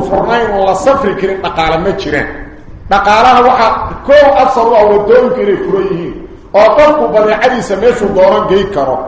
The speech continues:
meeshuu doonana ka keeni karo. Carabta waxa weeye dad is cunayay ahaayeen,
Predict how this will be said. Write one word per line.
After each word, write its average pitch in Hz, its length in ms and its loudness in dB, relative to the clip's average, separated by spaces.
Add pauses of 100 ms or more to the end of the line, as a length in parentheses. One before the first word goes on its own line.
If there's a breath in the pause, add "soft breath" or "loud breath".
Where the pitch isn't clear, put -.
(160 loud breath)
meeshuu 254 360 0
doonana 202 360 2
ka 214 160 0
keeni 160 340 -2
karo. 127 300 -6 (760 loud breath)
Carabta 247 460 2
waxa 254 280 2
weeye 220 240 2
dad 247 200 0
is - 140 -8
cunayay 233 540 2
ahaayeen, 220 600 2